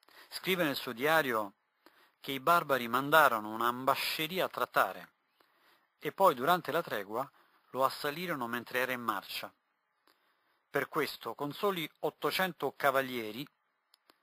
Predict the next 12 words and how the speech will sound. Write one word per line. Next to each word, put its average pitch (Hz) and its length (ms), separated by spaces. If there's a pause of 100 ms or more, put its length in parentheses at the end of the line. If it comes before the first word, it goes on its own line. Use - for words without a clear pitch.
(420)
ne 135 140
sbaragliarono 170 920
cinquemila 160 520
dei 135 120
suoi, 104 520 (320)
che - 120
non 143 140
si - 160
aspettavano 101 920 (240)
di 117 120
essere 117 300
attaccati. 92 640